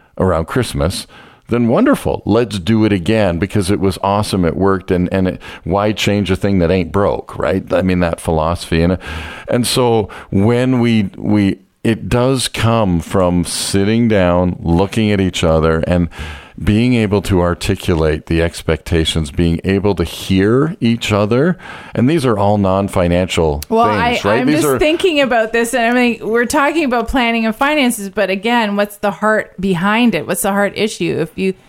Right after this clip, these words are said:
Speaker 2: if you've never talked about your finances before and you're listening, how do you do that about Christmas? Well,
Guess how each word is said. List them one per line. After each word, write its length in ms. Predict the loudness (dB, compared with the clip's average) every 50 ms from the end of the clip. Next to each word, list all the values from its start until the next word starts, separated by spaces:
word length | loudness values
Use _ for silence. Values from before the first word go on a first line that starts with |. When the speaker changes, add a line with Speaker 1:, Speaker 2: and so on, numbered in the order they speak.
| -20 -20 _ _
Speaker 2:
if 140 | -6 -2 0
you've 160 | 0 2 4
never 380 | 4 4 4 2 0 -2 -2 -2
talked 460 | -2 -2 0 0 0 0 -2 -2 -4
about 200 | -2 -2 -2 -2
your 120 | -4 -6 -6
finances 600 | -4 -4 -2 -2 -2 -2 -2 -4 -4 -6 -8 -8
before 380 | -8 -10 -8 -6 -4 -2 -2
and 140 | -2 -2 -2
you're 140 | -2 -2 0
listening, 680 | 0 0 0 -2 0 0 0 0 0 0 -2 -4 -4 -6 _ -18 _ -20 _ _ _ _
how 360 | -18 -16 -8 -4 -2 0 0
do 60 | 2 2
you 160 | 2 2 2
do 220 | 2 2 2 2
that 220 | 2 2 0 0 0
about 280 | 0 -2 -2 -2 -2
Christmas? 440 | -4 -4 -4 -2 0 -2 -2 0 0
Well, 280 | 0 0 0 0 -4